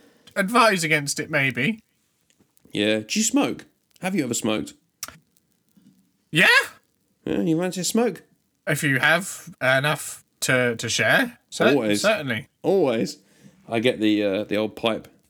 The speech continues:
Speaker 1: Mm.
Speaker 2: You were telling me about, uh, the, the Selkies, um,
Speaker 1: Yeah.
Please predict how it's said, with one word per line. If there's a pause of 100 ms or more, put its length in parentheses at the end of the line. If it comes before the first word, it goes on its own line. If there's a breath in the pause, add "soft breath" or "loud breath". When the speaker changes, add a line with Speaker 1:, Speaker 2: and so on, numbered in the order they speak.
Speaker 1:
Mm.
Speaker 2:
You
were
telling
me
about,
uh, (180)
the,
the
Selkies,
um,
Speaker 1:
Yeah.